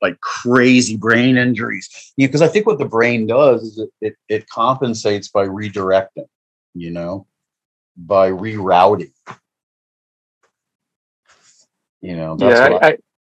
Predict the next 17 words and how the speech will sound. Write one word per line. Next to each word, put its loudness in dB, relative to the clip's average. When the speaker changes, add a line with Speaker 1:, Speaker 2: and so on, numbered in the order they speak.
Speaker 2:
I 6
actually, 2
I 4
had 4
an 2
idea 0
that -2
popped -6
in -6
my -2
head -4
the 0
other 0
day 0
that, -2
um, -2
of, 0